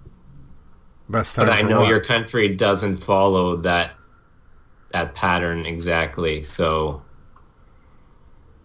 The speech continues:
Speaker 1: What do you mean the best, best time for buying comics, or?
Speaker 2: <laughs> I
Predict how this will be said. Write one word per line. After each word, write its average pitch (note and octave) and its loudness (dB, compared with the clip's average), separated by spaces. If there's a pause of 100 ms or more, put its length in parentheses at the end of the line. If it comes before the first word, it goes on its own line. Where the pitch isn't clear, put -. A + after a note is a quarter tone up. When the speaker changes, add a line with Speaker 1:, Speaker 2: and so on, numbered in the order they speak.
Speaker 1:
What B2+ -2
do A#2+ 4
you B2 4
mean A#2+ 6
the G2+ 0
best, F#2+ 0 (100)
best A2+ 0
time G#2+ 0
for F#2+ -4
buying A2 -2
comics, C3+ -2
or? E2 -8 (400)
Speaker 2:
<laughs> - -
I - 0